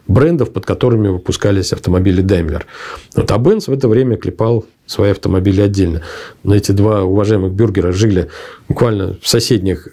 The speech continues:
городах, но ни разу в жизни умудрились не встретиться. И только впоследствии их, э, бренды объединились в то, что мы сейчас знаем как Mercedes-Benz.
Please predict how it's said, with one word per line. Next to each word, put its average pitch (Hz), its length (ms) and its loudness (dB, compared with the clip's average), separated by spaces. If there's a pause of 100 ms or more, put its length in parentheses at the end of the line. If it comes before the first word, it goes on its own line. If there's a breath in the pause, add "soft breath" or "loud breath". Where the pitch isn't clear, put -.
городах, 117 460 2
но 110 60 0
ни 107 100 2
разу 101 500 0 (100)
в 107 60 -2
жизни 117 380 2
умудрились 107 520 2 (440 loud breath)
не 120 160 4
встретиться. - 600 -2 (420 soft breath)
И 110 440 2 (500)
только 113 200 2
впоследствии 110 1400 0
их, - 420 0
э, 95 460 2 (540 loud breath)
бренды 113 380 2
объединились 113 640 2
в - 60 -20
то, 110 120 2
что - 180 -4
мы 101 100 2
сейчас 101 220 0
знаем 98 300 0
как - 200 -4
Mercedes-Benz. 90 760 0